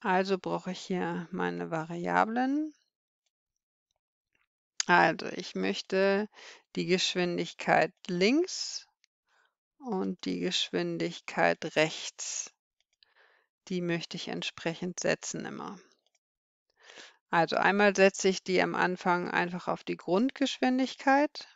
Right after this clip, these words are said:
beide. Das heißt, ich würde geradeaus fahren. So,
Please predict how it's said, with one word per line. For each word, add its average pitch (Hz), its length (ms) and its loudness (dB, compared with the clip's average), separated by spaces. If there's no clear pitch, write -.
beide. 117 400 6
Das - 220 0
heißt, - 340 -2
ich - 180 -10
würde 180 240 4
geradeaus 170 580 6
fahren. 294 320 6
So, 175 420 4